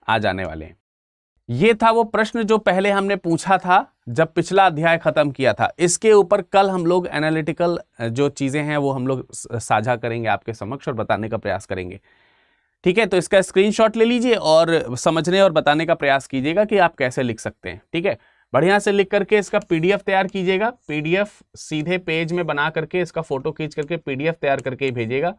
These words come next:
पीडीएफ़ के अलावा कोई और फॉर्मेट मत भेजिएगा। आप हमें ये उत्तर लेखन करके भेज सकते हैं हमारे पास में, ठीक है, और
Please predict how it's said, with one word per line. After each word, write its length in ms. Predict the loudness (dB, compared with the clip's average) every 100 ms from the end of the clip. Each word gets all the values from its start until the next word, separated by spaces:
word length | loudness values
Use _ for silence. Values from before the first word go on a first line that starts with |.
| _ _ _ _
पीडीएफ़ 400 | -4 -2 0 -2
के 100 | 0
अलावा 280 | 0 0 -2
कोई 160 | -2 0
और 180 | 0 2
फॉर्मेट 380 | 0 0 -2 -4
मत 160 | -6
भेजिएगा। 580 | -4 -6 -4 -2 -2 -6 _ _ _ _
आप 280 | 0 0 0
हमें 360 | 0 0 -2 -4
ये 400 | -6 2 2 2
उत्तर 340 | -2 -2 -2 0
लेखन 400 | 0 -2 -4 -2
करके 480 | -2 0 0 0 -2 _ _ _ -8
भेज 300 | 0 0 0
सकते 360 | -4 -4 -2
हैं 280 | -2 -2 -6 _ _ -8
हमारे 240 | -2 0
पास 340 | 2 2 2 -4
में, 160 | -8 -10 _ _
ठीक 160 | -4 -2
है, 180 | -2 -6 _ _
और 360 | 2 4 4